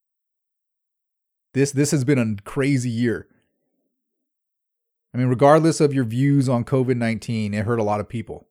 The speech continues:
right? Directly and indirectly. This podcast is more of a hobby for me.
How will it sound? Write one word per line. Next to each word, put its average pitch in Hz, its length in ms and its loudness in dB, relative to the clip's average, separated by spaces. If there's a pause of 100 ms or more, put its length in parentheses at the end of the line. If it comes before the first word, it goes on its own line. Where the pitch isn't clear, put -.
(100)
right? 110 320 -6
Directly 127 480 0
and 120 100 0
indirectly. 90 720 -6 (760)
This 135 120 -2
podcast 180 560 4
is 147 80 -2
more 139 180 4
of 131 80 4
a 107 60 4
hobby 113 300 2
for 98 180 -10
me. 82 220 -16